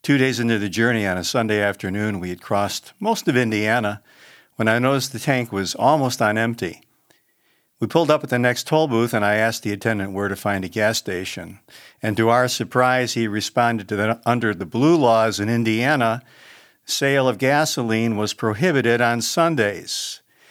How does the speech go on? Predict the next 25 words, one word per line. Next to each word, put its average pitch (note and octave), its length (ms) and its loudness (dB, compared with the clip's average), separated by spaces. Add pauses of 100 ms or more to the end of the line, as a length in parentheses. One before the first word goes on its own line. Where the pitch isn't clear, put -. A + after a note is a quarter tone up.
(360)
Well, A2 120 0
Indiana A2+ 440 0
has G#2+ 160 -2
since A2+ 340 -2
repealed G#2+ 540 0
that F2+ 160 0
restriction, F#2 560 -6
I'm F2+ 220 -4
told, F#2+ 560 -4
but F#2 240 -2 (480)
it's A2 120 -6
still E3 280 2
one D#3 160 4
of A#2+ 80 -2
the G2+ 80 -4
states G2 580 -2
that G2+ 240 -4
prohibit G2 640 -2
the F2+ 140 -6
sale G2+ 420 -2
of E2+ 120 -8
automobiles F2 840 -2
on E2 160 -8
a D#2+ 40 -12
Sunday. - 520 -10